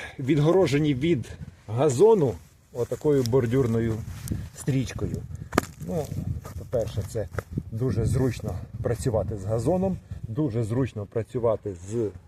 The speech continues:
кругом, оцим от колом навколо куща, видаляти всі зайві пагони, видно, видаляти всі бур'яни. І тепер проводимо мульчування. Мульчування я проводжу,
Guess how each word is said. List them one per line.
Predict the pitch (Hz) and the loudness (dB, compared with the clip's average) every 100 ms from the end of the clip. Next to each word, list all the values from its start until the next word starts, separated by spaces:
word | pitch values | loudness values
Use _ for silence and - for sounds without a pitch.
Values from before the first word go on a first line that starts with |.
| - _ _ | -20 _ _
кругом, | 131 131 104 104 98 | 0 0 0 -2 -6
оцим | - 123 104 | -4 -2 -2
от | 92 - | -4 0
колом | 135 127 110 98 | 2 4 2 0
навколо | 107 - 123 110 101 | -6 -2 0 0 -2
куща, | 117 - - 170 180 - _ _ _ _ _ _ _ _ _ _ 113 | -4 -6 -2 0 0 -4 _ _ _ _ _ _ _ _ _ _ -6
видаляти | 131 135 143 135 110 110 | -4 0 0 0 0 -6
всі | - - 113 98 - - _ _ _ _ _ _ - | -6 -6 -4 -6 -12 -20 _ _ _ _ _ _ -16
зайві | 107 131 123 107 104 - - | -8 -4 -4 -4 -6 -8 0
пагони, | 147 160 151 151 151 | 2 4 2 2 2
видно, | 139 147 127 127 113 104 110 104 | 2 2 0 -6 -6 -8 -6 -4
видаляти | 113 123 131 117 107 | -2 -2 -2 -4 -6
всі | 92 - 135 120 95 - - - | -12 -8 -4 -4 -6 -8 -8 -8
бур'яни. | 110 131 127 131 143 165 156 - _ _ - - _ _ | -2 0 0 0 0 0 -2 -6 _ _ -20 -20 _ _
І | - 247 - | -10 -10 -6
тепер | 156 208 208 | -4 -2 -4
проводимо | - 151 175 185 175 156 120 - 123 | -2 0 2 2 2 0 -2 -8 -2
мульчування. | 143 - 131 104 90 87 - - - - | -2 0 0 0 -2 -8 -14 -20 -20 -8
Мульчування | 139 165 226 226 240 185 | -4 -2 -2 0 0 0
я | 156 156 | 0 0
проводжу, | 151 143 147 165 131 135 | 0 2 4 4 4 0